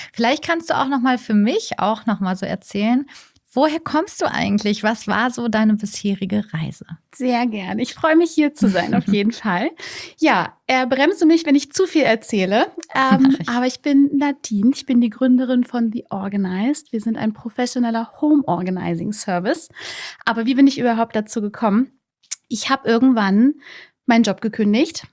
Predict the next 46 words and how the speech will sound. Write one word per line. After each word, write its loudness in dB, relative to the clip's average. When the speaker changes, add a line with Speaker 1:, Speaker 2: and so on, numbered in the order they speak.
Speaker 2:
und 4
habe -2
gesagt, -2
jetzt, -8
äh, 0
möchte 2
ich -8
was -2
anderes 0
machen -4
und -4
habe, -6
glaube 0
ich, -4
schon -4
immer 4
das -2
Gefühl -2
gehabt -2
und 2
das -2
Bedürfnis -2
gehabt, -2
immer 2
irgendwie 4
Ordnung 4
in 4
meinem 4
Lebensraum 2
zu -2
schaffen. -2
Ich -6
bin 2
selber 2
gar 0
nicht 0
so -2
die 0
ordentlichste. -2
Ich -4
bin 0
auch 0
ein 2
kleiner 0
kreativer -2
Chaot, -2